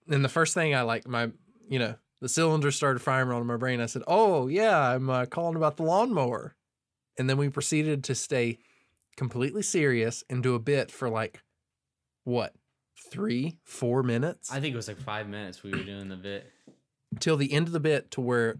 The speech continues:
Speaker 1: Jet
Speaker 2: And we
Speaker 1: got
Speaker 2: didn't
Speaker 1: mad
Speaker 2: even
Speaker 1: at me and hung up.
Speaker 2: Yeah, yeah, that's <laughs>
Speaker 1: Within the bit. He didn't
Speaker 2: It
Speaker 1: actually
Speaker 2: wasn't
Speaker 1: get
Speaker 2: like we
Speaker 1: mad at
Speaker 2: started
Speaker 1: me.
Speaker 2: laughing. We were like, "Oh, man, you're so silly." Like, no, we just hung up. And then I,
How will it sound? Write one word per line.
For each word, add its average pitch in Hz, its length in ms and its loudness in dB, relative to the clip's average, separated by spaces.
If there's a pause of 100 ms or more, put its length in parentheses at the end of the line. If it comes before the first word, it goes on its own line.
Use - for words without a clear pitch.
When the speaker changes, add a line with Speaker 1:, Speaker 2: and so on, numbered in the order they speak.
(140)
Speaker 1:
Jet 127 200 0
Speaker 2:
And 180 80 0
we - 60 0
Speaker 1:
got - 80 2
Speaker 2:
didn't 269 200 2
Speaker 1:
mad 123 300 4
Speaker 2:
even - 0 -
Speaker 1:
at 117 140 0
me 117 340 -2
and 127 120 -4
hung 123 280 -2
up. - 320 -8 (800)
Speaker 2:
Yeah, 190 400 2
yeah, 196 200 0
that's 214 160 -2 (400)
<laughs> 285 320 -6
Speaker 1:
Within 165 560 4
the 160 60 2
bit. 151 360 2
He 143 140 -2
didn't 165 140 2
Speaker 2:
It 160 40 4
Speaker 1:
actually 208 80 4
Speaker 2:
wasn't 240 180 2
Speaker 1:
get - 40 2
Speaker 2:
like - 80 0
we 165 80 2
Speaker 1:
mad 185 100 2
at - 60 2
Speaker 2:
started - 140 2
Speaker 1:
me. - 40 -2
Speaker 2:
laughing. 151 400 0
We 147 60 -4
were 143 80 0
like, 147 280 -2
"Oh, 185 280 -8
man, 160 360 -4
you're 180 120 -8
so 208 200 -6
silly." 151 420 -4
Like, 117 180 -8
no, 127 120 -4
we 123 80 -4
just 123 180 -8
hung 127 200 -4
up. 123 140 -2
And 110 80 -10
then 110 100 -6
I, 110 120 -8